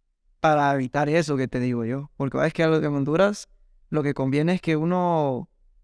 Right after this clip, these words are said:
esté, nunca esté bien, pues, sino que siempre esté así como abajo, digamos. Entonces, pienso yo que va a costar.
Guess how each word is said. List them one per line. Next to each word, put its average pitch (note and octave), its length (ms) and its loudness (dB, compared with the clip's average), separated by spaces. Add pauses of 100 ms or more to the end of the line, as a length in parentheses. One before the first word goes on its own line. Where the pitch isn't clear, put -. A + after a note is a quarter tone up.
(580)
esté, E3+ 760 0 (360)
nunca G3+ 340 2
esté G3 200 0
bien, A3+ 180 2
pues, C3+ 240 -4 (100)
sino D#3+ 200 -2
que F3+ 80 -2
siempre G3+ 320 0
esté F3 140 0
así G#3 260 0
como D3+ 240 -2
abajo, D3+ 360 2
digamos. C3+ 460 -4 (420)
Entonces, B2 340 -2 (320)
pienso E3 400 2
yo C3 340 0
que C3 120 0
va C#3 100 2
a C#3 40 -2
costar. C#3 560 -2